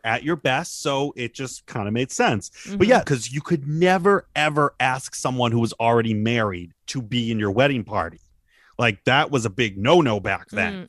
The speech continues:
Speaker 2: mm-hmm.
Speaker 1: But then as, you know, things started to evolve and people just stopped caring, it was, "Okay, I'm gonna have this person up there." But if the title didn't change for the bridesmaids, it was only the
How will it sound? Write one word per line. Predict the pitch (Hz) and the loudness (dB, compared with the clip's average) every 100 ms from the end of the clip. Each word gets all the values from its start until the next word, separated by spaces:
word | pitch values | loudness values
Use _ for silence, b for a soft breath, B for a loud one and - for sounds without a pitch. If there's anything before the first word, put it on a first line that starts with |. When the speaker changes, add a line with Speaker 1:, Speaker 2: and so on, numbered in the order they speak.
| 202 | -12
Speaker 2:
mm-hmm. | 196 | -4
Speaker 1:
But | 139 107 | -2 2
then | 156 156 | 2 4
as, | 143 127 117 | 2 0 -2
you | 143 | -4
know, | 123 117 | -4 -4
things | - 110 - | -4 -6 -4
started | 101 95 | -4 -4
to | 101 | -6
evolve | 90 113 175 160 156 139 | -4 2 4 6 6 4
and | 107 92 87 b b | 2 -2 -4 b b
people | - 110 95 | -8 -6 -4
just | 98 | -2
stopped | - 101 - | 2 2 0
caring, | 151 160 151 143 139 135 - | 0 2 2 0 -2 -6 -6
it | 117 127 | -6 0
was, | 117 113 110 107 104 - | 2 4 2 0 -2 -4
"Okay, | 147 131 | 0 0
I'm | 127 | 0
gonna | 120 113 | -4 -4
have | 120 110 | -6 -2
this | 170 | -4
person | - 139 117 123 113 | -2 -2 -2 -4 -4
up | 107 - | -4 -2
there." | 110 | -4
But | 104 | -2
if | 107 - | -4 -6
the | - | -2
title | 190 226 247 | 2 4 4
didn't | 190 156 | 2 0
change | - 156 143 131 - | -2 -4 -2 -4 -6
for | 131 117 107 | -2 0 -2
the | |
bridesmaids, | 95 135 185 196 127 117 107 | -2 0 0 -2 -4 -6 -6
it | |
was | 110 92 | -10 -4
only | 147 165 156 | 0 4 4
the | 120 123 | 2 -2